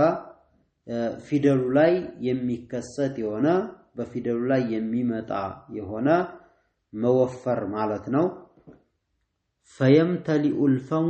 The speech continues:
ቢሶዳሁ፣ በሱ፣ እ፣ በድምፁ፣ እ፣ ወለለት ወይም ደግሞ ግብረ መልስ፣ ድምፁን ስናወጣ በሚመጣው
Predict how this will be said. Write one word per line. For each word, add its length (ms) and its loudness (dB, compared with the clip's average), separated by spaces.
ቢሶዳሁ፣ 640 0
በሱ፣ 420 -4
እ፣ 120 -8
በድምፁ፣ 960 -2
እ፣ 60 -18
ወለለት 600 0
ወይም 300 -2
ደግሞ 280 -6
ግብረ 280 -4
መልስ፣ 300 0
ድምፁን 420 -6
ስናወጣ 580 -6
በሚመጣው 1200 -4